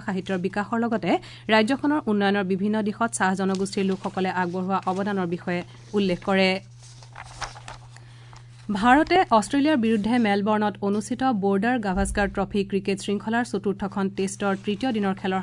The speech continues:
সামৰণি পৰলৈকে আজি প্ৰথম ইনিংছত নটা উইকেট হেৰুৱাই তিনিশ আঠাৱন্ন ৰাণ সংগ্ৰহ কৰে। ভাৰত আৰু অষ্ট্ৰেলিয়াৰ প্ৰথম ইনিংছত চাৰিশ চৌসত্তৰ ৰাণতকৈ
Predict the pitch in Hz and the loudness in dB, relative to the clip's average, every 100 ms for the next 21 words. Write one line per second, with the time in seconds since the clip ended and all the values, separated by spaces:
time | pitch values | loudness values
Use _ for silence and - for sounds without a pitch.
0 | - 185 185 185 - 196 220 190 208 254 | -2 -2 0 -2 0 0 0 0 -2 0
1 | 180 190 196 196 240 240 185 - 330 - | 0 0 0 -2 0 0 0 2 0 0
2 | - - 208 220 277 285 196 196 185 196 | -14 -2 2 4 4 2 0 -2 -2 -2
3 | 202 220 214 196 190 190 190 185 - 233 | 0 0 0 -2 0 0 0 -2 -2 -4
4 | 214 180 175 - 185 170 170 190 185 180 | -2 -2 -2 -4 -2 -2 0 2 2 0
5 | - - - 190 196 196 196 196 185 202 | -8 -20 -6 6 6 8 4 4 2 -2
6 | 196 185 185 - 190 190 185 - 269 - | 0 0 -2 -2 0 0 0 0 -2 -4
7 | - 190 185 190 202 196 226 247 220 185 | -2 -2 0 -4 -4 -4 -4 -2 0 0
8 | 180 220 | -2 -2